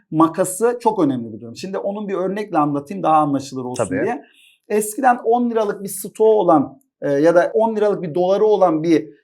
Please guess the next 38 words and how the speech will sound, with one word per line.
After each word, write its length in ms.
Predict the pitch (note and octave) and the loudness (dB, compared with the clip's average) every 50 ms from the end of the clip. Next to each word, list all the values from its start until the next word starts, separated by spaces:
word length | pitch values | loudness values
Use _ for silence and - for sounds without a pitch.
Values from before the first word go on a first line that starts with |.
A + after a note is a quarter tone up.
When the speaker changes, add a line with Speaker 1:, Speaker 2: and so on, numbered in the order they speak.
| _ _ | _ _
Speaker 1:
e, 180 | D#3 D3+ D3+ | -2 -2 0
şirket, 520 | D3 - - G3 F#3 F3+ F3+ F#3+ G#3+ A3 G#3+ - _ _ _ _ _ - | -2 -2 -2 -2 -2 -2 -2 -4 -6 -6 -8 -14 _ _ _ _ _ -4
e, 80 | D#3+ E3 | -4 -2
yıl 200 | F3 G#3+ B3+ A3 | 0 -2 -2 -4
sonunda 500 | - - G#3 G3+ G3 F#3+ F#3 F#3 F#3 - | -6 -8 -10 -10 -10 -6 0 0 0 0
atıyorum 360 | G#3 G3+ - C4+ B3 F3 F3 | 0 -6 -6 -4 -4 -4 -4
yüzde 340 | F#3+ F#3+ E3+ G#3 G3 F#3+ - | -6 -6 -6 -6 -6 -6 -8
kırk 360 | - - A#3+ G#3+ - - _ | -8 -6 -6 -6 -6 -4 _
diyelim 340 | D#3+ D3 C#3+ C3+ B2+ C3+ C3 | 0 0 0 0 -2 -4 -4
dolar 240 | D#3 D#3+ E3+ F3 F3 | 0 2 2 4 4
arttığında 680 | F3 F3+ F3 - - - D#3+ D3 D#3 F3 A3+ A#3 A#3 - _ _ _ D#3 | 2 0 -2 -4 -6 -4 -4 -4 -2 -2 -2 -2 -4 -8 _ _ _ -2
dört 300 | F3+ G#3+ A3+ - - - | 0 0 0 0 -2 -4
lira 240 | G3 G#3 A#3 A3+ - - - | -2 -2 -2 -4 -8 -4 -2
kar 120 | A3 G#3+ | 0 0
ettiğini 500 | G#3 F3 - - - - C#3+ B2+ B2 A#2+ A2+ - _ _ _ _ | 0 -2 -4 -6 -4 -4 -2 -2 -4 -6 -10 -14 _ _ _ _
söylüyordu 680 | - - D3+ C3 A#2+ A2 A#2 A2+ G2 A2 G#2+ - - _ _ C#3+ | -6 -2 -2 -2 -2 -4 -8 -10 -10 -12 -12 -14 -14 _ _ -6
devlet. 420 | C3+ B2 A2+ A2 A2+ A2+ - _ | -6 -4 -6 -8 -12 -14 -12 _
Diyordu 200 | F#3+ A3+ G3 D3+ | -8 -6 -6 -6
ki 80 | D3+ - | -8 -4
sen 260 | - - F3 D#3+ D#3 | -4 -4 -4 -2 -2
dört 240 | G3 G#3 G3+ G#3 F#3 | -4 -4 -4 -4 -4
lira 160 | E3 D#3+ D#3 | -4 -2 -2
kar 140 | - G#3 G3 | -2 -2 -4
ettin, 380 | E3 - - - A3 C#4 - - _ _ _ - | -4 -4 -4 -6 -6 -6 -10 -16 _ _ _ -6
bu 100 | F#3+ F3+ | 0 2
dört 220 | A3 G#3+ G#3+ - | 2 2 2 4
liranın 240 | F#3+ F#3 G#3 G#3+ G#3 | 4 4 4 4 2
vergisini 440 | G3 F#3+ F3+ F3+ F3 - - F#3 E3 | 4 4 4 4 0 -4 -6 -4 -2
öde. 240 | C#3+ A#2 A2+ A2 - _ _ _ _ | -2 -2 -4 -8 -10 _ _ _ _
E, 100 | D3+ C3+ | -2 0
benim 200 | F3 G3 A#3 B3 | 0 0 2 4
aynı 280 | B3+ C4 C#4+ D4 D4 C4 | 4 4 4 2 2 2
dolarım 380 | D4 C4+ B3+ A#3 G#3 F#3+ F3+ F3+ | 2 4 4 4 2 0 0 -2
var, 160 | F#3 - - - | -2 -2 0 2
yani 260 | D#3+ D#3 D3+ D3 D3 | 2 2 4 2 0
atıyorum 340 | D3 D3 - - D#3 D3 D3+ | -2 -4 -4 -4 -4 -2 0
bir 140 | E3+ D#3+ D#3 | 0 2 2
dolar 300 | E3 D#3 D#3+ D#3 D3+ | 2 2 2 2 0